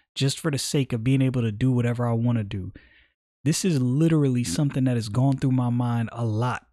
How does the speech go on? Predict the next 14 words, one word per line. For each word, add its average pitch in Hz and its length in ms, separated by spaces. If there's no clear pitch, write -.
like, 131 240
a 113 60
lot. 113 440
I've - 120
thought 139 180
about 127 240
this 147 220
a 127 60
lot. 113 380
If 180 340
I 165 140
concede 156 720
to 123 160
this, 123 460